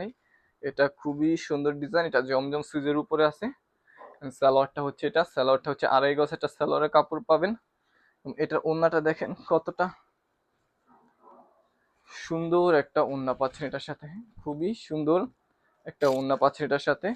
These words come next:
বিশাল বড় একটা ওড়না পাবেন এর সাথে। এবং এটা যাদের লাগবে দ্রুত স্ক্রিনশট দিয়ে আমাদের ইনবক্সে যোগাযোগ করবেন। YouTube থেকে যারা দেখবেন তারা আমার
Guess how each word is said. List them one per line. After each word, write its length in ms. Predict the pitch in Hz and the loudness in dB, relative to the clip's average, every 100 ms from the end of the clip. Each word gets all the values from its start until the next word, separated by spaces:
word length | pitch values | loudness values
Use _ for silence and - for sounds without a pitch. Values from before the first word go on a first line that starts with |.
| - _ - | -8 _ -16
বিশাল 420 | 156 151 156 151 143 | 4 10 10 10 6
বড় 220 | 135 139 | 2 2
একটা 180 | 143 - | 0 -2
ওড়না 240 | 139 131 131 | -2 -2 -2
পাবেন 300 | 131 135 147 | -2 -2 -8
এর 140 | - - | -14 -18
সাথে। 200 | 139 190 226 _ _ _ _ _ _ | -8 -6 -6 _ _ _ _ _ _
এবং 100 | 147 - | -14 -8
এটা 220 | 139 143 | -4 -2
যাদের 280 | 139 131 139 | 0 0 2
লাগবে 320 | 139 135 165 | 2 2 0
দ্রুত 240 | 160 147 165 | 0 0 2
স্ক্রিনশট 500 | 151 - 151 - 147 | 0 0 -4 2 2
দিয়ে 120 | 143 160 | 4 2
আমাদের 240 | 135 131 | 2 -2
ইনবক্সে 380 | 135 139 135 151 | 0 0 0 0
যোগাযোগ 300 | 143 147 147 | 2 4 2
করবেন। 220 | 147 180 156 | 0 -2 0
YouTube 220 | 143 156 - | -2 -8 -6
থেকে 160 | 147 | 0
যারা 180 | 143 143 | 4 4
দেখবেন 280 | 139 147 175 | 4 0 0
তারা 140 | 131 | 4
আমার 220 | 135 139 | 6 4